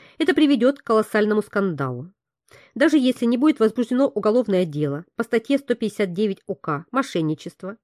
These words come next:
репутация вашей дочери погибнет безвозвратно. Как, кстати, и ваша. То, что вы извлекали эту посылку из ячейки камеры хранения, зафиксировано телеобъективом.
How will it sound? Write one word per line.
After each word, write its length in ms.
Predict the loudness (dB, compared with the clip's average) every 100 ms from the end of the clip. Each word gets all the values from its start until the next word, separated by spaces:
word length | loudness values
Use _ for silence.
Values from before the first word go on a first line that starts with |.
| _ _ -14 -2
репутация 600 | 0 0 0 0 0 2
вашей 260 | 0 -2
дочери 460 | -2 -2 -2 -10 -10 _ -4
погибнет 520 | -2 -2 -4 -6 _ _
безвозвратно. 760 | -4 0 0 -2 -6 -8 -14 -14 _ _ _ _ _ _ _ _ _ _ _ _ _
Как, 160 | -6 -6
кстати, 360 | -2 -2 -2
и 160 | -4 -4
ваша. 520 | -2 -4 -6 -14 -14 _ _ _ _ _ _ _ _ _ _ _
То, 220 | -2 -2 -6 _ _ -6
что 140 | 2
вы 100 | 4
извлекали 500 | 6 4 4 2 4
эту 220 | 2 0
посылку 640 | 0 -2 -2 -4 -4 -6 -16 _
из 140 | -4 0
ячейки 420 | 0 2 2 2
камеры 380 | 0 2 2 2
хранения, 600 | 0 0 2 0 -2 -8 _ _ _ _
зафиксировано 760 | -2 0 0 4 4 4 2 -2
телеобъективом. 1000 | 2 4 4 2 -6 _ -6 -6 -10